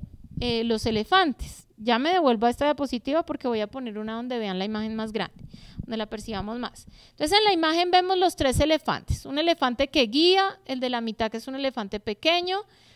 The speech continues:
¿cierto? Que podría ser el bebé, y una elefanta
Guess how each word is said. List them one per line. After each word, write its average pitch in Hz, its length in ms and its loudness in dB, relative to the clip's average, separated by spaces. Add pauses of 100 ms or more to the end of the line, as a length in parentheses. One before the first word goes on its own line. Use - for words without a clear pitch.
¿cierto? 247 340 -6
Que 339 100 -6
podría 240 260 -2
ser 247 160 -4
el 269 80 -4
bebé, 277 380 2 (580)
y 285 160 2
una 311 460 -2
elefanta 311 880 2